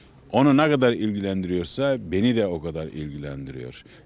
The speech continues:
Empati kurarak meseleleri çözeceğiz, birlikte çözeceğiz dedik.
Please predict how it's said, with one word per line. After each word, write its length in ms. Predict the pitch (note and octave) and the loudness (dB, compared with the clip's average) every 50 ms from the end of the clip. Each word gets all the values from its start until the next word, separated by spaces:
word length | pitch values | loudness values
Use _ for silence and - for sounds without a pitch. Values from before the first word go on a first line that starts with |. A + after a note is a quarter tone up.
| - - | -6 0
Empati 500 | A2+ B2+ B2+ B2+ - C3 B2 - - - | 2 2 2 2 2 0 0 2 0 -2
kurarak 680 | - - - B2+ C#3+ C#3 A#2+ A#2+ B2 - - - F#2+ | -2 0 2 4 4 6 6 4 2 0 -4 -10 -4
meseleleri 640 | F#2+ A2+ A2+ - - A2+ G#2 F#2+ F#2 F2+ F#2 G#2+ | -2 -2 -2 0 0 -2 -2 0 -2 -4 -4 -4
çözeceğiz, 580 | - - F#2+ F2+ F2+ F2 F2+ F#2 E2+ E2 D2 D#2 | -6 -6 -6 -4 -4 -4 -4 -4 -4 -4 -4 -6
birlikte 480 | F#2+ G2 G2 F#2+ - - A2 A2+ G#2+ - - - - _ _ - | -6 -4 -4 -6 -6 -4 -2 -2 -2 -4 -6 -18 -20 _ _ -4
çözeceğiz 640 | - G#2+ G2 G2 F#2+ F2 F#2+ G#2 G#2+ G#2+ F#2+ E2+ | -2 0 2 2 2 2 2 2 2 2 0 -2
dedik. 240 | F2 E2+ F2 G#2+ A2 | -4 -4 -4 -6 -8